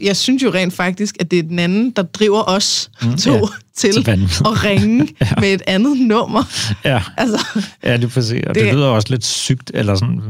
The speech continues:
Speaker 2: men
Speaker 1: det lyder, som
Speaker 2: ja.
Speaker 1: om vi er sådan nogle syge stalker, der, øh, der slet
Speaker 2: Ja.
Speaker 1: ikke, øh, kan tåle et nej. Det er jo ikke
Speaker 2: Ja.
Speaker 1: derfor.
Speaker 2: Mm, nej.
Speaker 1: Det er, fordi man bliver bims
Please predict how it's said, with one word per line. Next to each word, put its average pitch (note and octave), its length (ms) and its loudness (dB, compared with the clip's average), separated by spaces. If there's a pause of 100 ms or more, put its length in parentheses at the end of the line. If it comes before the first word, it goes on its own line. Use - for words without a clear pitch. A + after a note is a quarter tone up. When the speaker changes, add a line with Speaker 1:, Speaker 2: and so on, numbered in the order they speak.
Speaker 2:
men G2+ 160 -4
Speaker 1:
det G3+ 100 2
lyder, D4 140 2
som A#3+ 120 0
Speaker 2:
ja. G#3 60 2
Speaker 1:
om G3+ 60 2
vi A3 60 2
er A#3+ 40 2
sådan A#3+ 80 0
nogle G#3 140 0
syge A#3 240 -2
stalker, G#3+ 440 0
der, F3 400 0
øh, F#3 80 -2
der F#3+ 80 -2
slet G3+ 200 -2
Speaker 2:
Ja. G3 60 -2
Speaker 1:
ikke, E3+ 320 -2
øh, F3+ 60 -10
kan F3 380 -4 (460)
tåle G#3 280 0
et G3 60 -6
nej. F#3+ 200 0
Det - 80 -14
er - 60 -20 (100)
jo G#3+ 40 4
ikke A#3 160 -2
Speaker 2:
Ja. C4+ 60 2
Speaker 1:
derfor. C4 220 -6 (300)
Speaker 2:
Mm, B2 60 0
nej. B2+ 80 0
Speaker 1:
Det - 80 -4 (160)
er, - 20 -6
fordi - 140 -4
man A3 160 0
bliver G#3+ 220 0
bims - 300 -4